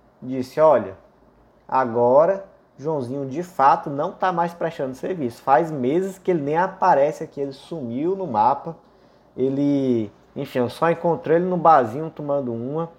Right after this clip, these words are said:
Trabalhar que é bom, ele não tá fazendo. Então agora eu vou propor outra ação pedindo a resolução desse contrato." E aí, na hora que ela propôs, o Joãozinho disse assim: ó: "Não, Nanina, não.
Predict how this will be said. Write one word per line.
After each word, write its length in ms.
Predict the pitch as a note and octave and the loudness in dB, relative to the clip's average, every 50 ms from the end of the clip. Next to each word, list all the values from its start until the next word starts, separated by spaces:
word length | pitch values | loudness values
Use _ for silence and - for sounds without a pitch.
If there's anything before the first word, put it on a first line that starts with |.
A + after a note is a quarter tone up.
| _ _ _ _ _ _ | _ _ _ _ _ _
Trabalhar 580 | - C#3+ D3+ D3+ C#3 C#3 C3 B2 C3+ D3 D#3+ D#3 | 4 6 6 8 8 8 6 8 6 4 4 2
que 120 | - - | 0 -4
é 60 | D3+ B2 | -4 -2
bom, 180 | A#2+ C3+ D3 | -2 -4 -6
ele 80 | D3 C3 | -6 -6
não 180 | C3+ D3 E3+ | -6 -6 -6
tá 200 | F3 - D#3 C#3 | -4 -4 -4 -4
fazendo. 600 | - - C3+ A#2 G#2+ G#2 A#2 B2 C#3 D#3 E3+ E3+ - _ _ _ _ _ _ _ - | -2 -2 -2 -2 -2 -2 -4 -4 -4 -4 -6 -8 -12 _ _ _ _ _ _ _ -14
Então 260 | D3 D#3 D#3 - E3+ | -14 -12 -6 -2 0
agora 320 | E3 D#3+ C#3+ B2 C#3 D3+ D#3+ | 0 0 2 4 4 4 4
eu 80 | E3+ | 2
vou 160 | C#3+ D3 D#3+ D3+ | -2 -2 -6 -6
propor 600 | - - D3 C3+ - - - B2+ C#3 D3 D3+ - _ _ _ _ _ _ - | -6 -6 -8 -8 -8 -6 -4 -2 -2 -2 -6 -10 _ _ _ _ _ _ 2
outra 480 | E3 F#3+ G#3+ A#3+ A#3 A#3 - F#3+ E3+ | 4 6 6 6 6 4 -2 -4 -4
ação 380 | D3 D3 - - - E3 E3+ F3 | -4 -6 -10 -10 -8 -6 -6 -6
pedindo 500 | F3 - F3+ D3 A2+ A#2+ C#3 D3 D3 D3 | -6 -8 -8 -8 -8 -8 -8 -4 -2 -2
a 60 | C#3+ | -2
resolução 600 | D3 D3 D3 C3+ C#3 C#3+ C#3 C3 C3 - C3 B2 | 0 -2 -4 -2 -2 -4 -4 -6 -8 -8 -8 -6
desse 200 | B2 C3 B2+ - | -4 -6 -6 -8
contrato." 520 | - - - - - - - - _ _ _ _ _ _ _ _ _ _ _ _ _ _ - - _ _ _ _ _ - | -14 -16 -14 -12 -12 -14 -14 -16 _ _ _ _ _ _ _ _ _ _ _ _ _ _ -20 -20 _ _ _ _ _ -4
E 140 | B3+ A#3+ A#3+ | 2 2 4
aí, 120 | A#3 A3 | 4 4
na 120 | G#3+ A3+ | 4 4
hora 100 | A#3+ A#3+ | 4 4
que 120 | A3+ - A3 | 2 2 2
ela 160 | G3+ F#3+ F3+ | 4 4 4
propôs, 760 | F#3 - C3 B2 - - F3+ G3+ F#3+ C3+ A2 - - - _ _ _ _ _ _ _ - | 2 -2 -8 -8 -6 -2 0 2 2 2 0 -4 -10 -20 _ _ _ _ _ _ _ -6
o 140 | - F#3 G3+ | -2 -2 -2
Joãozinho 500 | F#3 G3+ G#3 G3+ F3+ D#3+ F3+ F#3 F#3 F#3 | -2 -2 -4 -4 -4 -4 -4 -4 -4 -4
disse 240 | F3+ F#3+ F3+ - G#3+ | -4 -6 -6 -6 -8
assim: 240 | - - - G3 | -8 -8 -6 -2
ó: 120 | D#3+ C#3 C3 | -2 0 0
"Não, 240 | B2 A#2+ C3 D#3 F3 | 0 0 0 0 2
Nanina, 420 | F#3 F#3 F3 E3+ F3 F3+ G3 G#3 | 0 0 0 0 -2 -4 -4 -4
não. 380 | F#3 C#3 B2 B2 A#2+ A2 F#2+ | -2 -2 -2 -2 -2 -4 -6